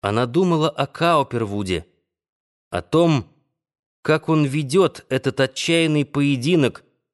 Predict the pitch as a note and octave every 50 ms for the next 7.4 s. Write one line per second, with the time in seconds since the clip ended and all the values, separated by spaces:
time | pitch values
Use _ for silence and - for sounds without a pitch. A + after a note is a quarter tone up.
0 | _ _ _ _ _ _ - F#2+ G#2+ A#2 G#2+ A#2 C3+ D3+ C#3 A2+ C#3 F3+ F#3 F3+
1 | E3+ E3 E3 E3+ D#3+ C#3+ D3+ D3+ D#3 D#3+ D#3+ E3 F#3 F#3 E3 D#3 - D#3+ D3+ -
2 | - - - C#3 - - F#3 F3 D3+ D3 D3+ D3+ D3 C3 B2 B2+ D#3 F3 E3 -
3 | C#3+ C#3+ C#3 C3 A2+ - _ _ _ _ _ _ _ _ _ _ - - - -
4 | - D#3+ F3+ G3 F#3+ F3+ E3+ - - - F3 F#3 F3 D#3+ F3 F3+ F3 E3+ E3 F3+
5 | F3 E3+ F#3+ F#3+ F#3+ F3 E3 D#3+ D3+ C#3 C#3 C#3+ C#3+ D#3 F3 F3+ D#3 - - -
6 | - - C#3 C3 A#2+ C3+ C#3+ D#3 D#3 D3+ C#3+ - - D#3 D3+ C#3 - - - D#3
7 | F3+ F#3+ E3+ E3+ D#3 C3+ - -